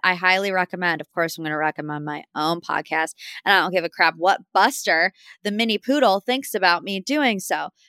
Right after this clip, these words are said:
Anyways, Adam DiVillo created The Hills, created Laguna Beach. Um, Spencer Pratt has been blowing the lid off all those fake storylines for a very long time. But,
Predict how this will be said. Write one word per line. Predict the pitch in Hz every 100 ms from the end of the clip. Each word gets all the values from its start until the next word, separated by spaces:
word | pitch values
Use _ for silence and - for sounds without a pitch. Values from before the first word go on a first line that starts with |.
| _ -
Anyways, | 269 214 180 180 _ - - _ _ _ _ 254
Adam | 311 370
DiVillo | 320 269 254 254
created | - 240 202 180
The | 202
Hills, | 269 269 262 -
created | 247 214 202
Laguna | 185 190 175
Beach. | 165 226 233 233 - -
Um, | 190 180 180 180 175 175 _ _
Spencer | - - 233 226 226
Pratt | 202 202 190 175
has | 175
been | - 175 170 170 165 - _ _ -
blowing | 190 190 180 180 180
the | 175
lid | 175
off | 175 175
all | 175 170
those | 220 220
fake | 226 202
storylines | - 202 185 180 175 -
for | 185
a | 180
very | 175 262 294 285
long | 214 185 185
time. | - 180 175
But, | 185 185